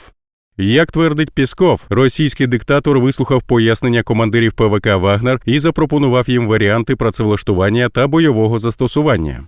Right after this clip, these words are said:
Повідомляють, нібито Путін пробачив ватажка бойовиків, хоча напередодні інсайдери писали, що Пригожин не зможе більше вести бізнес в Росії і набирати бійців.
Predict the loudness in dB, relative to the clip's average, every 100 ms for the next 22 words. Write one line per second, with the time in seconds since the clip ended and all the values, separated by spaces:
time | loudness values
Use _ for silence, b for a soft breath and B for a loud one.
0 | -2 0 2 2 2 2 0 0 0 -2
1 | -2 0 0 0 0 0 -2 0 -2 -2
2 | -2 -2 0 0 0 0 -2 -2 -2 -6
3 | -4 -2 0 0 0 -2 0 0 0 0
4 | 0 0 0 0 -2 -2 0 0 0 -2
5 | -2 0 0 0 0 -2 -2 -2 -2 -2
6 | -2 -2 -2 -2 -2 -2 -2 -2 -2 -2
7 | -2 -2 0 0 -2 -2 -4 -2 0 0
8 | 0 -2 -2 -4 -2 -2 -4